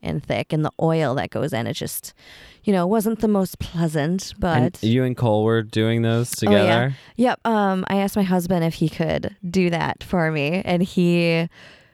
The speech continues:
Speaker 1: he was like, "Oh," um, and he was like, "Sure," but he was terrified he was gonna, like, hit a vein and, like, I'd bleed out. <laughs> So
Speaker 2: I mean, you know, when you're not a medical professional, you
Speaker 1: <laughs> I
Speaker 2: don't know
Speaker 1: know.
Speaker 2: what's going on.
Speaker 1: I'm like, just, you know, and, and he would slowly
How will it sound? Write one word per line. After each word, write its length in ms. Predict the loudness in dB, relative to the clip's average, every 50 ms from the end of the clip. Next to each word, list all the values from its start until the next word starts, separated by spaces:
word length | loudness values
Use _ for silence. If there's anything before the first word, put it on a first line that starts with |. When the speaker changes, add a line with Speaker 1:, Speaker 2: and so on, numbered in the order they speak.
| _ _ _
Speaker 1:
he 120 | 0 2
was 100 | 2 2 2
like, 120 | -2 -4 -4 -4
"Oh," 400 | -2 0 0 2 2 0 0 -2 -4 -4
um, 800 | -4 -2 0 0 0 -2 -2 -2 -2 -2 -2 -2 -2 -2 -4 -6 -4 0
and 440 | 0 2 2 2 2 0 0 0 -2 -4 -10 -10
he 60 | -6
was 100 | -4 -4
like, 140 | -4 -4 -6
"Sure," 480 | -6 -6 -6 -4 -2 0 2 2 2
but 80 | 0 0
he 120 | 0 0 0
was 160 | 0 -2 -4
terrified 520 | -6 -4 -2 -2 -2 -2 -2 -4 -4 -2
he 120 | 0 0 0
was 100 | 0 0
gonna, 160 | 0 -2 -2
like, 160 | -2 -4 -6
hit 260 | -10 -10 -4 -2 -2
a 60 | -2
vein 360 | 0 0 0 0 0 0 0 0
and, 80 | 0 0
like, 180 | -2 -2 -2 -4
I'd 200 | -4 -4 -4 -4
bleed 280 | -2 -2 0 0 2 2
out. 340 | 0 0 0 -2 -2 -4 -4 -4
<laughs> 40 | -6 -2 0 -2 -2 -2
So 340 | -2 -6 -8 -6 -4 -4 -4 -4 _ -8 -10 -10 _ _ _ _ _ -2
Speaker 2:
I 80 | 2 4
mean, 140 | 4 4 4 4
you 60 | 2
know, 80 | 2 2
when 120 | 4 4
you're 100 | 4 4
not 160 | 4 2 2 2
a 40 | 2
medical 420 | 0 0 0 0 0 0 0 0
professional, 600 | 0 0 0 2 2 2 2 2 2 2 2 4
you 60 | 4 4
Speaker 1:
<laughs> 0 |
I 20 |
Speaker 2:
don't 160 | 4 4 4 4
know 140 | 4 4 4
Speaker 1:
know. 40 | 2
Speaker 2:
what's 140 | 2 0
going 260 | 0 0 0 0 0 0
on. 200 | 2 2 2 2
Speaker 1:
I'm 160 | 2 0 0
like, 160 | -2 -2 -2
just, 240 | -2 -4 -4 -4 -2
you 100 | -2 0 0
know, 160 | 0 0 0
and, 180 | -2 -2 -4 -6 -10 -20 -20 -20 -20 _ _
and 200 | 2 2 2 2
he 480 | 2 0 0 2 2 4 4 4 2 2 0 0
would 160 | -2 -2 -2 -2
slowly 880 | -6 -8 -6 -2 0 2 2 2 2 0 0 0 0 0 0 -2 -4